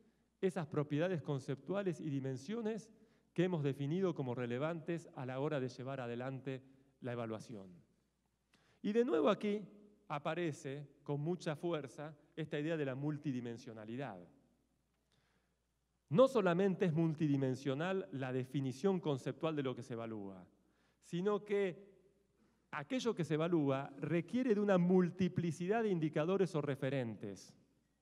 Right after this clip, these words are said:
No se puede agotar en un único referente. Yo no puedo hablar de la trayectoria de un docente simplemente contando la cantidad de papers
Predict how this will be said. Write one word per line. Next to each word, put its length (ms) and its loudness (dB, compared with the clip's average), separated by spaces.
No 140 4
se 160 4
puede 240 8
agotar 420 4
en 100 2
un 120 2
único 280 2
referente. 480 -4
Yo 140 0
no 160 4
puedo 320 6
hablar 320 2
de 60 0
la 100 0
trayectoria 560 0
de 60 2
un 120 2
docente 640 0
simplemente 760 0
contando 520 2
la 100 0
cantidad 380 -2
de 100 0
papers 540 -2